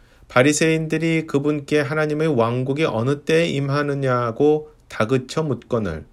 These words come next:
그분께서 그들에게 응답하여 이르시되 하나님의 왕국은 볼 수 있게 임하지 아니하며, 이십일 절, 또 그들이 이르기를 여기를 보라 혹은 저기를 보라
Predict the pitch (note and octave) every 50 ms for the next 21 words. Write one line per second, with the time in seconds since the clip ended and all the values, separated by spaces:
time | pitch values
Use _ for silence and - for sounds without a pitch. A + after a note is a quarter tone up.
0 | - - - - _ _ _ _ - - A2+ A#2+ B2 A#2+ A#2+ B2+ A#2+ A#2+ - B2+
1 | B2+ B2 B2 - - _ - B2+ B2 C#3 C3+ C#3+ C#3+ D#3 D#3 D3 C#3+ C#3+ C#3+ D3+
2 | C#3 C#3 - D3 D3 D3+ D3+ D3 C#3+ C3+ A#2+ - - - - A#2 B2 C#3+ D#3 -
3 | - _ _ _ _ _ _ - - - - E3+ D#3+ D#3+ E3 E3 E3+ F#3+ G#3+ F#3+
4 | D#3+ D3 D3 C#3+ C#3+ C#3+ D3+ D#3 D#3 D#3+ E3 D#3+ - - _ _ _ _ - -
5 | C3+ C3+ C3+ - - D3 C3+ C3 C3+ - C#3 C3+ A#2+ A#2+ A#2+ A#2+ A#2 A#2 C#3+ C#3+
6 | C3 A2 G#2+ G#2+ G2+ F2+ F#2 G2 G#2+ A#2 A#2 G#2 F2 D#2 D2+ - _ _ _ _
7 | - G#2+ - - A2 G2+ G2 F#2 - - C3 C#3 D#3 F3 F3 - - - - -
8 | _ _ _ - D3 D3 D3 D3 C#3+ C#3 C3+ - - - B2 C3+ C#3+ D#3+ F#3 F3+
9 | D#3 C#3+ C3+ C3+ C3+ C3 C3+ C#3 C#3 C#3 C#3 - - - _ _ _ A2+ A2+ A#2+
10 | A#2+ C#3+ D#3+ E3 D#3+ D#3 - B2 A2 F#2+ E2 D#2 D#2+ - _ _ _ _ - -
11 | - D3+ D3+ D3 D3+ D3 D3 C#3 C#3 - - C3+ C3+ C3+ D3+ D#3 E3+ E3 D#3+ C#3+
12 | C#3 C#3 C#3 C#3 C#3 C3+ C3+